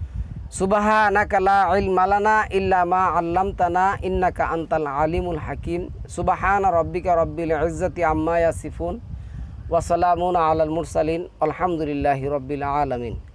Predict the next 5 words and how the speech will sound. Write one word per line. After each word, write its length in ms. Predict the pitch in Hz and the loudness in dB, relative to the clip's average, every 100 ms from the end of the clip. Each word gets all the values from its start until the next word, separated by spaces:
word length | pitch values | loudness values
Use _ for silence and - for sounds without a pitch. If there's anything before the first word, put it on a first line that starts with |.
| - - - - - | -16 -16 -18 -16 -2
সম্মানিত 460 | 170 202 233 214 | 0 4 2 2
ভিউয়ার্স, 420 | 247 233 247 - - | 2 4 4 0 -2
আজকে 320 | 208 - 277 | -2 -2 0
আমরা 240 | 247 233 233 | 2 4 2
দেখব 520 | 233 208 196 196 | 2 0 2 2